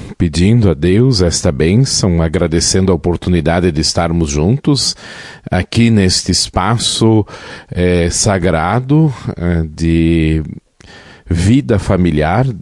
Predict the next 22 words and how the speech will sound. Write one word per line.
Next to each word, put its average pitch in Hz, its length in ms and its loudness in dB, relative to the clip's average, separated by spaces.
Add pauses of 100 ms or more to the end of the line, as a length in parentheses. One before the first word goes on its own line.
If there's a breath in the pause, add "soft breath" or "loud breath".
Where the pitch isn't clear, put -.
(140)
de 80 600 -2
sucessão 101 760 0
familiar. 82 720 -2 (580 loud breath)
Bem 95 260 0
como 98 320 2
você 90 340 0
disse, 90 440 0
nós, 98 600 0 (520 loud breath)
é, 85 580 2
do 90 260 0
meio 92 460 2
rural, 92 520 2 (680 loud breath)
é, 78 460 0 (720 loud breath)
com 101 320 2
as 90 420 -2
nossas 95 540 -2 (260)
alegrias 90 720 0
e 92 40 -4
também 92 320 0
as 92 100 2
nossas 85 340 -2
dificuldades. 82 1120 -2